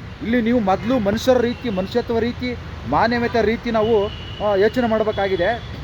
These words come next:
ಪ್ರಿಯಾಂಕಾ ಖರ್ಗೆ ಸರ್, ಸರ್ ನೋಡಿ, ನೀವು ಹೇಳ್ತೀರಾ, "ಹಸುವಿನ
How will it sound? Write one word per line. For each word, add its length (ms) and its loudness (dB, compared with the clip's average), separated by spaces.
ಪ್ರಿಯಾಂಕಾ 340 0
ಖರ್ಗೆ 280 0
ಸರ್, 300 0
ಸರ್ 180 2
ನೋಡಿ, 340 4
ನೀವು 200 0
ಹೇಳ್ತೀರಾ, 540 0
"ಹಸುವಿನ 400 2